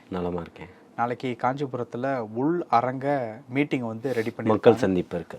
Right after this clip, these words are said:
Speaker 2: மக்கள் சந்திப்பு இருக்கு. கிட்டத்தட்ட இரண்டரை, இரண்டரை மாசம் அப்படி கிட்ட தாண்டி ஒரு மீட்டிங் வந்து விஜய் சார் மக்கள் கிட்ட வந்து நடக்கிறாங்க. இந்த மீட்டிங்க்கு ரெண்டாயிரம் பேர்கிட்ட தான் பெர்மிஷன் வந்து கொடுத்துருக்காங்க.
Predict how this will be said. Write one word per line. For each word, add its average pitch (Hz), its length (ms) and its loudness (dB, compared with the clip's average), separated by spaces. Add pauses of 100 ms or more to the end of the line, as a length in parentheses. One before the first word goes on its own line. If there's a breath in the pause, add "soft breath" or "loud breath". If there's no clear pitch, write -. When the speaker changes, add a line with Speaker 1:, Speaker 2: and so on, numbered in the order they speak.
(120)
Speaker 2:
மக்கள் 120 280 -2
சந்திப்பு 110 400 -12
இருக்கு. 143 340 -6 (340 loud breath)
கிட்டத்தட்ட 160 600 2
இரண்டரை, 156 540 4 (340)
இரண்டரை 147 360 2
மாசம் 151 340 2 (340)
அப்படி 127 220 -4
கிட்ட 131 520 0 (180)
தாண்டி 127 720 -2
ஒரு 117 200 -2
மீட்டிங் 131 300 -2
வந்து 113 200 -6
விஜய் 120 320 -6
சார் 131 140 -2
மக்கள் 117 460 -2
கிட்ட 123 200 -2
வந்து 117 160 -6
நடக்கிறாங்க. 110 500 -6 (540 loud breath)
இந்த 190 240 2
மீட்டிங்க்கு 208 460 0
ரெண்டாயிரம் 175 500 8
பேர்கிட்ட 160 380 4
தான் 151 420 4
பெர்மிஷன் 143 400 2
வந்து 120 280 -4
கொடுத்துருக்காங்க. 120 680 -4